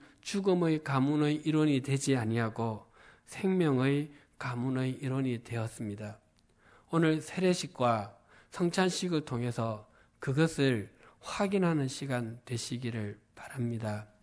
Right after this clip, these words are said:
그리고 우리의 삶이 그 주님의 마-,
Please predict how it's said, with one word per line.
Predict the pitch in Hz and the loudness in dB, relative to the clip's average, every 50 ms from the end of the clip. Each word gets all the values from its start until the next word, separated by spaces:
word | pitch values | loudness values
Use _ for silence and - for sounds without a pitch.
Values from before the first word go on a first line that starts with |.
| _ _ - - - - - - - - - | _ _ -20 -20 -20 -20 -20 -20 -20 -20 -8
그리고 | - 180 175 160 156 143 135 127 117 110 110 - - - - - | 0 2 2 4 4 4 2 2 2 -2 -6 -12 -18 -20 -20 -8
우리의 | - 156 160 175 190 190 190 196 196 - 175 165 156 143 139 | -2 0 2 2 2 2 0 0 0 2 4 6 6 4 4
삶이 | 135 - - - 151 143 143 147 160 156 147 131 110 107 - - - - - _ | 0 -2 2 4 6 6 6 6 6 6 6 4 2 -2 -8 -14 -20 -20 -20 _
그 | - 185 190 202 208 196 | 2 4 4 4 4 0
주님의 | 196 - - 208 208 208 190 156 139 139 143 135 120 98 - - - - _ _ _ _ _ _ _ _ _ _ _ _ - | -4 -4 0 2 4 4 4 4 4 4 4 4 2 0 -4 -8 -18 -20 _ _ _ _ _ _ _ _ _ _ _ _ -8
마-, | - - | -6 -6